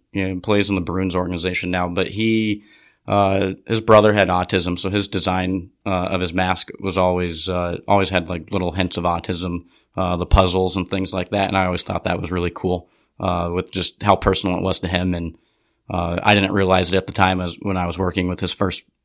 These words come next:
on his first mask, and he kind of was subtle with it. It was kind of blended into the mask, and, uh, I started asking questions and just hearing him tell the,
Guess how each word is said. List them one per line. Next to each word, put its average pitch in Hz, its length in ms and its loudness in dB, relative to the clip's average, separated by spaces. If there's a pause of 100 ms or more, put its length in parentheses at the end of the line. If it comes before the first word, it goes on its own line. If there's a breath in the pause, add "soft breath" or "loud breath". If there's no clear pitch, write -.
(100)
on 101 120 4
his 90 100 -4
first 101 260 -2
mask, 87 420 -4
and 90 200 -4 (280 soft breath)
he 107 100 2
kind 117 220 6
of 101 80 4
was 90 320 -4 (220)
subtle 98 420 4
with 92 160 -2
it. 92 80 0
It 95 40 0
was 90 260 -4 (180)
kind 101 160 2
of 87 80 -4
blended 95 340 0
into 95 200 0
the 90 80 -4
mask, 90 440 -2
and, 85 220 -6 (640)
uh, 87 260 -4 (100)
I 95 120 2
started 92 240 0
asking 87 260 -2
questions 90 460 -2
and 85 100 -6
just 87 160 -6
hearing 95 220 2
him 90 180 0
tell 90 240 0
the, 85 220 -6